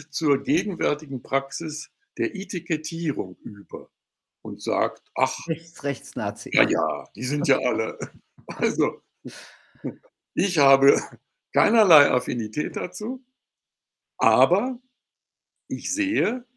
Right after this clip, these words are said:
Speaker 1: was alles vorsätzlich und fahrlässig in den letzten drei Jahren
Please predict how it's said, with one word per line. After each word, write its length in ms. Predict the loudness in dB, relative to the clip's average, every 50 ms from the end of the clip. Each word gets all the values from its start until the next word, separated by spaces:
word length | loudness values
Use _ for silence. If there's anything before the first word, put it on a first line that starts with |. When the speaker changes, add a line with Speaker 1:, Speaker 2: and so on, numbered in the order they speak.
| _ _ _ _ _ _ _ _ _ _ _ _ _ _ _ _ _ _
Speaker 1:
was 400 | -2 0 2 2 4 2 0 -4 -2 2
alles 420 | 2 2 4 2 0 -2 -4 -8
vorsätzlich 1080 | -8 -2 0 0 2 0 0 -2 -4 -6 -6 -8 -8 -8 -6 -6 -6 -6 -8 -12 -20 _ _
und 260 | -4 -4 -4 -4 -2
fahrlässig 840 | 0 2 2 2 2 0 -2 -4 -4 -6 -6 -6 -10 -14 -20 _ _ _ _ _ _ _ _ _ _ _ _
in 160 | -4 -2 0 0
den 140 | 0 0
letzten 460 | 0 0 -2 -2 -6 -12 -10 -10 -8 -6
drei 220 | -2 0 0 0
Jahren 800 | 0 0 0 2 2 2 2 2 0 -2 -6 -6 -10 -14 _